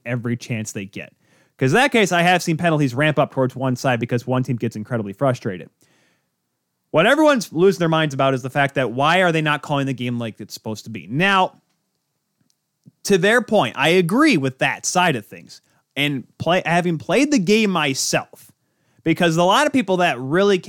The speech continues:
there was, now, yes, there were people that had played the game before Matt Duchene being one right now, had come out and said that, yes, the f-, officials should call the game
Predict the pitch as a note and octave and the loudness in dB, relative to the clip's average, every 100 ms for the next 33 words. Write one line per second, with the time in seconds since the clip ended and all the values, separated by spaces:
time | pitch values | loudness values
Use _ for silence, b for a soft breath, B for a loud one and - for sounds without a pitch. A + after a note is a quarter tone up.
0 | - D3+ E3 D#3+ - C#3+ C#3+ D3 A2 - | -6 0 2 0 -2 -2 0 0 -2 -2
1 | C3+ D#3 F#3 E3+ D3+ D3+ D3+ C#3 C#3 D#3 | -2 0 -2 -2 0 0 -2 -2 -2 -2
2 | D3+ C#3 C#3 C3+ - C3 B2 A#2+ - _ | -2 -2 -2 -4 -4 -2 0 -2 -8 _
3 | _ _ _ C3 C3+ C3+ D#3 - D3 C#3+ | _ _ _ 0 0 2 0 0 0 0
4 | C3+ C3 B2+ B2+ D3 D3 C3 A#2+ A#2 G#2+ | 0 0 0 2 2 2 0 -2 -4 -2
5 | D#3 D3+ A#2 A#2+ A#2 - C3+ C3 A#2 B2 | 0 0 -2 -4 -10 -6 -2 -2 -2 -6
6 | - B2 A#2+ A2+ A2+ A2+ B2+ B2+ A#2+ - | -4 -2 -2 -4 -4 -4 -6 -4 -2 -4
7 | - A#2 G#2+ - _ A#2+ A2+ E3 E3 F3 | -10 -12 -12 -18 _ -12 -4 -2 0 -2
8 | C#3 A#2 - D3+ D3+ C#3+ C3 C3 C3 | -4 -6 0 2 2 -2 -2 -2 -2